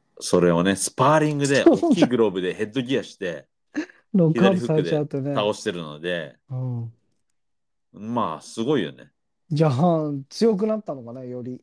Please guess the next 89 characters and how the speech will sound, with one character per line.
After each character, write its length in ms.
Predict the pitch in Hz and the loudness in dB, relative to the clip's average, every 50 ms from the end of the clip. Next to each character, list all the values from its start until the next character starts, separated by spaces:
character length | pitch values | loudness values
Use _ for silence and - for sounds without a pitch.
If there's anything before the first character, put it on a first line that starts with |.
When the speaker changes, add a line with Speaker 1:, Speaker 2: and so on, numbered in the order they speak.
| _ | _
Speaker 1:
う 160 | 82 82 82 85 | -16 -10 -8 -6
わ、 80 | 78 69 - - - - - - - - | -6 -6 -6 -8 -8 -10 -10 -12 -10 -10
わ 100 | - - | -10 -8
か 180 | - - 202 | -6 -2 0
ん 60 | 202 | 2
な 60 | 180 131 | 2 2
い 60 | 101 | 2
け 80 | - 98 | 2 0
ど、 40 | 92 | 2
で 120 | 101 165 | 2 2
も 260 | 156 147 123 107 101 | 2 2 2 2 2
俺 220 | 117 156 208 233 240 | 4 4 2 2 0
な 100 | 254 262 | -4 -6
ん 60 | 226 | -6
か 100 | 160 120 | -6 -6
こ 180 | - - 117 127 | -6 -2 0 0
れ 140 | 165 190 202 | 0 0 0
見 160 | 220 233 - | -2 -4 -4
て 80 | - | -4
思 220 | 131 104 101 113 123 | -4 -4 -4 -6 -6
っ 60 | - | -6
た 100 | - 101 | -6 -8
の 140 | 92 87 90 | -8 -6 -6
は、 320 | 92 98 95 85 78 - _ _ - | -4 -4 -4 -4 -6 -10 _ _ -16
Speaker 2:
う 40 | 143 | -14
ん。 280 | 143 135 131 123 117 113 | -12 -12 -12 -12 -14 -14
Speaker 1:
コ 100 | - 123 - - - - 254 | -12 -12 -8 -2 0 2 2
ー 40 | 180 | 2
ジ 160 | 127 110 92 | 0 -4 -10
す 260 | - - - 107 107 | -12 -12 -14 -12 -8
げ 120 | 120 170 202 | -2 -2 -2
え 60 | 180 | -2
タ 220 | 185 - 151 160 | -2 -4 -6 -6
フ 160 | 147 - 127 | -6 -6 -10
じ 100 | 107 92 | -8 -8
ゃ 100 | 92 82 | -8 -12
ん 100 | 76 71 | -12 -14
と 120 | _ - 85 | _ -18 -16
思 180 | 78 73 76 | -16 -16 -18
っ 20 | - _ | -20 _
た 80 | - 76 | -18 -16
ん 80 | 71 71 | -14 -14
だ 80 | 65 | -14
よ 40 | 62 | -14
ね。 40 | _ | _
Speaker 2:
う 460 | _ _ _ _ _ _ _ - 143 | _ _ _ _ _ _ _ -16 -14
ん 20 | 127 | -10
う 40 | 123 | -10
ん 180 | 123 120 120 | -8 -8 -8
う 120 | - - 120 | -8 -8 -6
ん 180 | 117 117 110 | -6 -6 -6
う 40 | 104 | -4
ん。 40 | - | 0
Speaker 1:
コ 120 | - 196 180 | 2 2 2
ー 40 | 139 | 2
ジ 140 | 107 92 95 | 2 2 2
や 100 | 120 113 | 2 2
っ 80 | 113 | 2
ぱ 120 | - - - | -2 -4 -4
顔 360 | - - - 113 123 127 110 | -2 2 4 4 4 4 6
で 180 | - 107 98 95 | 6 6 4 4
け 180 | - - 143 | 4 4 4
え 80 | 127 104 | 4 6
だ 160 | 85 76 73 | 4 4 2
け 160 | - - 76 | 2 2 2
あ 100 | 76 85 | 2 2
ん 100 | 87 85 | 0 0
だ 120 | 73 69 65 | -2 -4 -4
な 140 | 62 62 60 | -6 -8 -14
っ 60 | _ _ - | _ _ -20
て。 100 | - - _ _ _ _ _ - | -20 -20 _ _ _ _ _ -8
Speaker 2:
う 20 | 127 | -6
ん。 480 | 123 120 117 113 113 113 113 117 123 _ _ _ _ _ _ _ _ _ _ _ _ _ _ _ _ _ - | -4 -2 -2 -4 -4 -6 -8 -10 -14 _ _ _ _ _ _ _ _ _ _ _ _ _ _ _ _ _ 0
Speaker 1:
ロ 140 | 113 135 147 | 2 2 2
ー 20 | |
リ・ 120 | 147 156 | 2 2
ロ 140 | 151 160 156 | 2 0 0
メ 120 | 151 151 139 | 0 0 0
ロ 120 | 117 87 | 0 0
は 100 | 76 73 | 0 -2
顔 260 | _ - 85 82 82 | _ -6 -4 -4 -4
が 100 | 80 78 | -4 -6
ち 200 | 76 - - - _ | -8 -10 -16 -20 _
っ 20 | |
ち 80 | - 85 | -14 -12
ゃ 60 | 78 | -12
い 40 | 71 | -14
の 140 | 67 64 | -16 -18
で。 220 | 60 55 50 50 | -18 -16 -16 -18